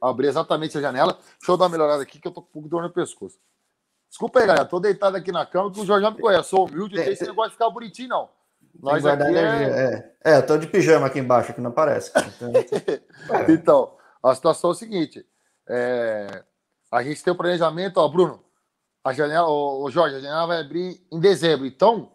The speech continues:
Speaker 1: eu não vou começar a mexer em dezembro, não. Eu vou começar já a trabalhar em outubro, novembro, pra ver os jogadores que estão acabando o contrato nos seus clubes,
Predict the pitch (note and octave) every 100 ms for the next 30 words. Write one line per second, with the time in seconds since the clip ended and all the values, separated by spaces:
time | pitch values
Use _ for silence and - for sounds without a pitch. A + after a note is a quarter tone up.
0 | _ _ C#3 F3 D#3+ G#3+ A#3+ A#3+ A#3 G#3+
1 | - G3+ F3+ C3 C3 D3+ C3+ A2+ G#2+ C3
2 | F3+ E3+ F3+ E3 D#3 D#3+ E3 D#3+ B2+ A2
3 | _ _ _ _ C3 C#3+ - - G#3 D4
4 | B3 G#3 D#3+ B2+ F#3 C4 - - _ -
5 | D#3+ D#3 D3+ D#3+ D#3+ D3 G3+ B3 - -
6 | G3+ A3+ G#3 G3+ F#3+ F#3 E3+ D#3+ D#3+ D3+
7 | C#3+ D#3 C3+ - D3+ B3+ D#4+